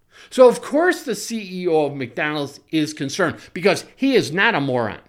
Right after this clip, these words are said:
He understands the priorities of the Chicago's new mayor because the new mayor has made his position perfectly clear.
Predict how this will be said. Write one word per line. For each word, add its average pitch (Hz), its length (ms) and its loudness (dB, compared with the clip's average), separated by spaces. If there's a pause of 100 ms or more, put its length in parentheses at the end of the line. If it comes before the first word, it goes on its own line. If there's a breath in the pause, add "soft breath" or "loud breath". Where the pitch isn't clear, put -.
(380 loud breath)
He 208 160 2
understands 202 540 0
the 151 100 -4
priorities 170 720 0
of 135 140 -6
the 131 60 -14
Chicago's 151 760 -2
new 135 180 -4
mayor 131 460 -4 (260 loud breath)
because 175 320 0
the 180 80 0
new 240 300 2
mayor 233 380 0
has 214 280 -2
made 240 240 0
his 269 140 -4
position 247 720 -8
perfectly 277 400 0
clear. - 380 -6